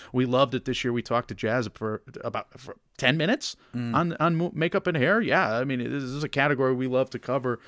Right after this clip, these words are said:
Speaker 1: Uh, we, we cover it the year round. I think it's a fun category because there's more variation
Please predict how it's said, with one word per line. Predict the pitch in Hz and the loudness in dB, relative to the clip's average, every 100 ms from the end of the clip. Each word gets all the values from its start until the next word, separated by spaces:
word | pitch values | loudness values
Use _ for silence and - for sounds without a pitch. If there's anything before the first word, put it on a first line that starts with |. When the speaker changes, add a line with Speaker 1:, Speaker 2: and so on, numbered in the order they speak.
| - - - | -12 -10 -4
Speaker 1:
Uh, | 117 113 113 | 2 2 4
we, | 120 | 2
we | 113 120 | 0 -4
cover | 131 123 123 | -2 0 -2
it | - | -2
the | 131 | -4
year | 117 120 | 0 0
round. | 113 120 135 120 110 | 0 2 2 0 -2
I | |
think | 110 135 | -4 -4
it's | 127 123 | -4 -6
a | |
fun | - - 143 160 156 | -8 -2 0 0 -2
category | 147 135 127 127 | -2 -2 2 0
because | 113 - 131 110 | 0 -4 -4 -2
there's | 104 | -6
more | 117 147 | 0 0
variation | 143 110 117 139 135 127 147 - 196 226 | 2 4 4 4 4 2 2 0 0 -2